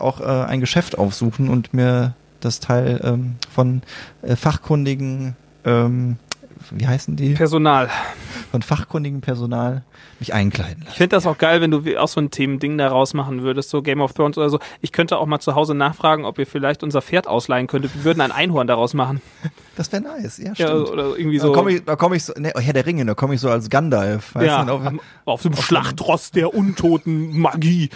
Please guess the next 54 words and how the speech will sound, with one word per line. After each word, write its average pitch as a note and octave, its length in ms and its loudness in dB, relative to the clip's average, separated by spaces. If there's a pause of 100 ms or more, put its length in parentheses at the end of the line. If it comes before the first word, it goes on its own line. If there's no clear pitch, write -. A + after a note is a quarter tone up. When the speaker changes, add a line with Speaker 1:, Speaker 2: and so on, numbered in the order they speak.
(500)
Speaker 2:
Ja, C#3 200 -12
das, A#2+ 180 -8
da - 560 -10
können D#3+ 180 2
wir D#3+ 40 4
eine D#3 100 4
geile D#3 220 4
Geschichte D3+ 340 0
rummachen, C3+ 420 0
das C3+ 340 -2
ist - 120 -20
mega. C#3+ 560 4 (480)
Speaker 1:
Ja, A#2 80 0
der B2 140 0
Ringe C#3 180 0
Hochzeit, G#2 280 -2
das G#2+ 100 -6
wär A#2 80 -4
gut. B2 180 -6
Und G#2+ 120 -6
dann A2+ 180 -6 (260)
hab B2 100 -4
ich A#2+ 80 -6
so, A#2+ 280 -2
äh, A2 500 -2
irgendwie A2+ 220 -4
so, A2 200 -4
die, A2 120 -6
die B2 200 0
Jungs, D3+ 360 4
die E3+ 100 -4
kommen, D#3+ 300 0
die C#3+ 80 2
haben C3+ 120 0
dann C3+ 120 0
alle C3+ 200 -2
hier C3 160 0
so B2 200 -2
als, D#2+ 480 -2
äh, - 80 -4
als G#2 560 -2
Hobbits D3 240 -2
verkleidet, C#3+ 360 0
haben B2 140 2
alle B2+ 140 0
so A#2 160 0
Haare C#3 180 2
Speaker 2:
Ja, E3 60 4
ja. C#3 60 4
Speaker 1:
auf C#3 100 -2
den C#3+ 160 -2
Füßen D3 400 2
und C#3 140 -4
so. C#3+ 220 -2